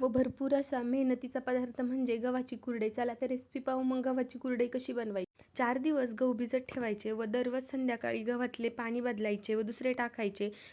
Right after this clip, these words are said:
चौथ्या दिवशी अशा मशीनच्या साहाय्याने मी गहू दळून घेत आहे,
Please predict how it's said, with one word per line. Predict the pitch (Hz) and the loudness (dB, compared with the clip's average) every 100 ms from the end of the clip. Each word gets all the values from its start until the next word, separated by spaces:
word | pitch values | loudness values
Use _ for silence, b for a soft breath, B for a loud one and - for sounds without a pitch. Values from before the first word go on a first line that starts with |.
| B | B
चौथ्या | 262 262 269 269 | 2 2 2 0
दिवशी | 277 285 254 240 B B - | 0 -2 -2 -4 B B -2
अशा | 254 262 | 0 2
मशीनच्या | 254 262 269 254 262 | 2 2 0 0 0
साहाय्याने | 294 269 247 233 | 0 0 0 0
मी | 240 | 0
गहू | 214 254 254 | 4 4 6
दळून | 240 240 233 | 4 2 0
घेत | 262 262 | 0 0
आहे, | 240 240 | 2 2